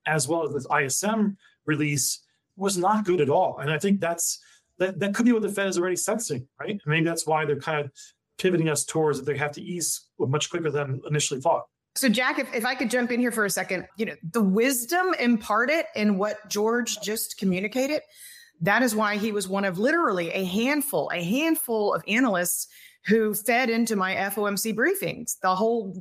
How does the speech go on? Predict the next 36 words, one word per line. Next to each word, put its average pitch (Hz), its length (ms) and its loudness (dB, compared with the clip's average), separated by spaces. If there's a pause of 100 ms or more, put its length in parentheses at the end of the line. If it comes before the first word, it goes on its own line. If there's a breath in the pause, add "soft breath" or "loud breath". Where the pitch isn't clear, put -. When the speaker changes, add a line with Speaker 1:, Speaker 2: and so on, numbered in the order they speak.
Speaker 2:
nine 214 340 6
years 247 380 0
that 214 100 0
I 196 140 0
was 202 180 0
at 196 80 -6
the 196 60 -6
Fed, 269 260 2
George 233 260 2
was 226 160 0
my 185 240 2 (280 loud breath)
steady, 269 500 2
steady, 233 360 0
steady. 185 260 0
He 214 120 2
was 247 160 0
not 240 160 2
your 214 120 -2
typical 214 580 -4 (300 loud breath)
sell 220 340 2
side, 190 560 -2
"I'm 190 220 2
just 220 160 0
gonna 214 160 -2
go 190 180 2
based 196 340 -2
off 185 180 0
the 180 100 -2
headline 185 720 0
and, 185 500 -2
and, 185 380 -4 (580)
and, 190 220 2
and 202 100 -4
impute 247 340 -4
the 202 60 -12
future 220 540 0